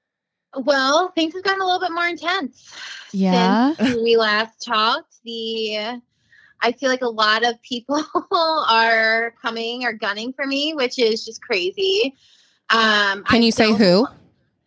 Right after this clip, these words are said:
Speaker 1: I don't know. I, I mean, there's a lot of accounts that are, like, peeling into my page and, like, trying to, to create a narrative for me, which is, like, crazy for
Speaker 2: Yeah.
Speaker 1: me. And then, like, you read the Reddit and you read the,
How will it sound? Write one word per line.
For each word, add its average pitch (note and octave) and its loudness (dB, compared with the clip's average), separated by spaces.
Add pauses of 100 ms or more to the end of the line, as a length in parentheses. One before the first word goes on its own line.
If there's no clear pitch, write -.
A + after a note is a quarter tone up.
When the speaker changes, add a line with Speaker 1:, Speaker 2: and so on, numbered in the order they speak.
(360)
Speaker 1:
I C#4 0
don't D4 -2
know. C4 -2 (120)
I, A#3+ -6 (120)
I D4 -2
mean, E4 -6 (160)
there's D4 0
a E4+ -6
lot E4 2
of F4+ -4
accounts C#4 -2
that B3+ -4
are, B3 2
like, G3+ -2 (140)
peeling A#3 -4
into G#3+ -8
my F#3 0
page G3+ 2
and, G#3 -6
like, G3 -4
trying G#3 -2
to, F#3 -14
to B3 -2
create G#3 0
a G#3+ -6
narrative G3 0
for A#3 -2
me, A#3 2
which G#3+ 0
is, A3 -4
like, F3+ 0
crazy F#3+ -6
for G3+ -4
Speaker 2:
Yeah. E3+ 4
Speaker 1:
me. F3+ 0
And A3 2
then, G#3+ 0
like, A3 0
you A#3 0
read A3+ 2
the A3+ 4
Reddit G3 2
and G3+ -8
you F#3+ -6
read G3 -2
the, G3 -8